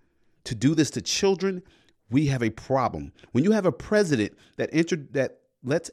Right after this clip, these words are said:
a freaking drag queen, a male drag queen, come to the White House that said kids are just out to sing and suck dick, that's a problem. And nobody said anything about it. And we are, some people are just accepting this as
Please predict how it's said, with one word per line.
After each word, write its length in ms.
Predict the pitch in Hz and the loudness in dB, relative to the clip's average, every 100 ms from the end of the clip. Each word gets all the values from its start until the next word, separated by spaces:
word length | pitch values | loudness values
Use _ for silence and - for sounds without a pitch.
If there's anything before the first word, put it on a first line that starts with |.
| - | -4
a 140 | 127 | -4
freaking 560 | - - 143 139 107 98 _ _ _ _ _ _ | -4 -4 -2 0 -2 -4 _ _ _ _ _ _
drag 360 | 117 156 175 147 | -2 0 0 -2
queen, 460 | 135 160 120 120 - | -2 2 2 0 0
a 60 | |
male 320 | 110 139 151 | 2 4 2
drag 340 | 127 117 143 - | 2 2 2 2
queen, 360 | 127 95 80 - _ _ _ | 0 -2 -2 -8 _ _ _
come 280 | - 185 196 | -6 -4 -4
to 100 | 180 | -2
the 100 | 143 | -2
White 220 | 120 165 | 0 2
House 180 | 139 117 | 2 0
that 100 | 113 | -2
said 360 | - 135 - - _ _ - | -2 -2 -4 -12 _ _ -4
kids 220 | 147 139 | 0 0
are 40 | 127 | 0
just 200 | 135 131 | -2 -2
out 160 | 127 | -2
to 60 | 107 | -4
sing 300 | - 139 127 | 0 2 2
and 80 | - | 0
suck 240 | - 117 101 | -4 -4 -4
dick, 280 | 123 - - - | -4 -4 -12 -14
that's 280 | 117 156 156 | -6 -2 0
a 80 | 123 | -2
problem. 840 | - - - 160 156 95 85 78 _ _ _ _ _ _ _ _ _ | -2 -6 -4 0 2 0 -4 -10 _ _ _ _ _ _ _ _ _
And 240 | 131 120 113 | -8 -2 4
nobody 460 | 143 151 151 147 | 6 8 6 4
said 320 | 131 - 139 131 | 2 0 0 0
anything 400 | 123 117 131 104 | -2 -2 -4 -4
about 340 | 95 107 90 | -4 -4 -6
it. 160 | 85 _ _ _ _ - | -10 _ _ _ _ -4
And 160 | 127 127 | 0 2
we 100 | 151 | 2
are, 80 | |
some 240 | - 165 160 | 2 -2 0
people 220 | 190 151 | 0 0
are 40 | |
just 220 | 127 131 110 | 0 -2 -4
accepting 500 | - - 165 143 135 | -4 -2 -2 -2 2
this 200 | 135 131 | 2 2
as 260 | 117 110 | 0 -2